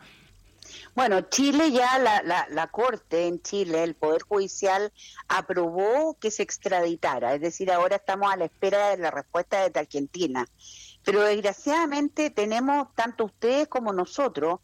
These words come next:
gobiernos que de una o de otra manera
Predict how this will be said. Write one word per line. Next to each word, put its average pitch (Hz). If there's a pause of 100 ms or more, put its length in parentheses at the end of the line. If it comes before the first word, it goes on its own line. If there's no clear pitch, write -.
(400)
gobiernos 262
que 269
de 226
una 311
o 339
de 311
otra 330
manera 254